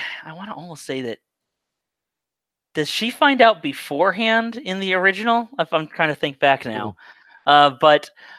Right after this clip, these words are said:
Speaker 1: um, how the, uh, wife deals with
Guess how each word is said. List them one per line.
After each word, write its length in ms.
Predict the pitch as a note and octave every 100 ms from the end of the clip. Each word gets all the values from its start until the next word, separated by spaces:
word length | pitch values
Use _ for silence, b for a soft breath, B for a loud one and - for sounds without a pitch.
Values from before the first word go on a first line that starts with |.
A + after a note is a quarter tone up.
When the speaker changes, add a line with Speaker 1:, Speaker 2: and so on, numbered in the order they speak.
| B _
Speaker 1:
um, 380 | D3 C#3+ C#3+ C#3+ - _ -
how 640 | - E3+ E3+ F3 F3 F3 - _ _ _ _
the, 720 | D#3 C3 C#3 C#3+ C#3+ C#3+ C#3 -
uh, 400 | C3+ B2+ B2+ B2+ - _
wife 480 | D#3 A#3 F#3+ A2 - _ _ _
deals 420 | B2 C3+ B2+ B2 B2+
with 420 | A#2+ A#2+ A2+